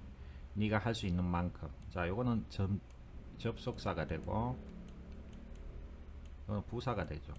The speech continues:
마찬가지로 많이, 부사가 부사를 수식합니다. 네가 그것에 대해 할 수 있는 만큼. 자, can 뒤에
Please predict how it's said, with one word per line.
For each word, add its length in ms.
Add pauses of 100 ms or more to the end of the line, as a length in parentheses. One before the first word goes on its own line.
(2500)
마찬가지로 760
많이, 360 (100)
부사가 360
부사를 420
수식합니다. 800 (1600)
네가 240
그것에 260
대해 220
할 180
수 140
있는 240
만큼. 460 (760)
자, 200
can 280
뒤에 400